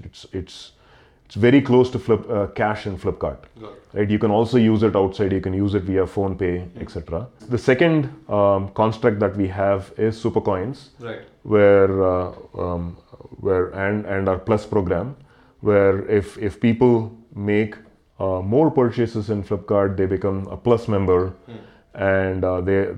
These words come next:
Speaker 1: that membership gives them early access,
Speaker 2: Right.
Speaker 1: uh, to certain sale events. Uh, th-, they get a lot of other benefits as well,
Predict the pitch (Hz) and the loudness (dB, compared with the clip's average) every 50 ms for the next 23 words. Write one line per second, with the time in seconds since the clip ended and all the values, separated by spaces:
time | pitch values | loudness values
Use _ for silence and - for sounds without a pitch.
0 | 90 87 104 104 104 - 107 101 101 101 104 107 113 107 107 - 110 104 92 104 | -4 0 0 0 0 -2 -4 -6 -2 0 2 2 2 2 2 0 -2 -2 -2 -4
1 | 107 98 98 92 87 87 98 98 95 95 95 95 92 - _ 113 113 113 113 107 | -4 -4 -4 -4 -4 -4 -4 -4 -4 -4 -6 -10 -12 -8 _ 2 2 4 4 4
2 | 101 95 92 95 - - 101 90 - - - _ _ _ - 113 110 104 - - | 2 2 0 -2 -6 -6 -8 -8 -8 -10 -18 _ _ _ -20 -18 -18 -18 -18 -18
3 | - - 98 95 95 92 92 92 90 85 82 - 104 101 101 98 95 90 - 107 | -8 -4 0 0 2 2 0 0 -2 -4 -2 -2 0 0 2 0 -2 -2 -2 -2
4 | 95 90 98 98 - - 107 101 98 98 101 95 - 104 95 92 98 92 90 90 | -2 -2 -4 -6 -4 -2 0 0 0 0 -2 -4 -6 -6 -4 -4 -4 -4 -4 -6
5 | 90 - - - - - _ _ _ _ _ _ _ - 95 92 92 92 90 90 | -10 -12 -16 -20 -20 -20 _ _ _ _ _ _ _ -4 -2 0 0 2 0 0
6 | 90 90 87 92 - 95 87 101 98 95 98 98 95 95 - - - _ _ - | -2 -4 -8 -8 -8 -4 0 0 0 2 0 0 -2 -2 -6 -14 -20 _ _ -14
7 | - 92 92 95 95 92 - 95 101 101 104 98 92 95 101 101 98 107 101 92 | -10 -8 -6 -6 -6 -6 -6 -2 -2 0 0 0 -2 -2 -2 0 2 2 2 2
8 | 101 95 98 95 - - 95 90 - - - 101 92 85 87 95 95 92 90 | 2 0 0 0 -2 -4 -6 -6 -8 -10 -8 -8 -6 -4 -2 0 0 0 0